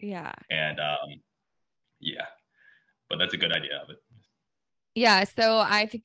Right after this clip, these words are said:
Speaker 1: we were doing, like, squats or leg press or just, <laughs> like, straight leg raises, and, like, it fatigues
Speaker 2: Mm-hmm.
Speaker 1: quick. Um, so you really don't have to do a lot of weight or a lot of reps with this, but it's really cool to get the same effect.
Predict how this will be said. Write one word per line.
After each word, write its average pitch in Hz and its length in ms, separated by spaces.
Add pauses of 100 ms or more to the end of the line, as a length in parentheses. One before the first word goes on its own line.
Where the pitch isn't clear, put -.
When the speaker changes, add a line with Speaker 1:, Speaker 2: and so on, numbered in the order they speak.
Speaker 1:
we 247 120
were 262 120
doing, 202 320
like, 180 280 (140)
squats - 880
or 175 340
leg 202 280
press 190 380
or 190 100
just, 202 280
<laughs> - 0
like, 285 160
straight 233 420
leg 196 280
raises, 185 460
and, 185 100
like, 180 240
it 226 260
fatigues 254 580
Speaker 2:
Mm-hmm. 170 120
Speaker 1:
quick. - 600 (640)
Um, 185 400
so - 160
you 208 140
really 269 240
don't 240 180
have 220 200
to - 80
do 214 160
a - 20
lot 190 200
of 185 120
weight 190 340
or 185 100
a 180 80
lot 185 160
of 180 140
reps 185 380
with 190 160
this, 208 320
but 190 120
it's 202 160
really 196 440
cool 196 240
to 190 40
get 190 120
the 190 80
same 185 260
effect. - 600